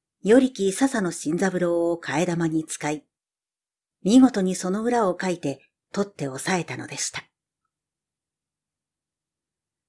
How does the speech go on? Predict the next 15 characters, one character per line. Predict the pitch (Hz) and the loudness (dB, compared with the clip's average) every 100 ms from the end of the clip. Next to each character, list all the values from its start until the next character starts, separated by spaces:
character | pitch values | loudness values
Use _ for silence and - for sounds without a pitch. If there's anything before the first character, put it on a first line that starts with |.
| _ _ - | _ _ -8
こ | 170 | -2
の | 190 202 | -2 0
呪 | 208 - | -2 0
法 | 202 190 | 0 2
を | 190 | 0
図 | 190 | -4
し | - | -6
た | 135 | -6
大 | 131 165 | -2 -2
司 | 220 - | -2 -6
教 | - 170 | -4 -4
ス | 165 202 | -6 -4
デ | 185 | -2
ロ | 160 | -2
は、 | 139 | -4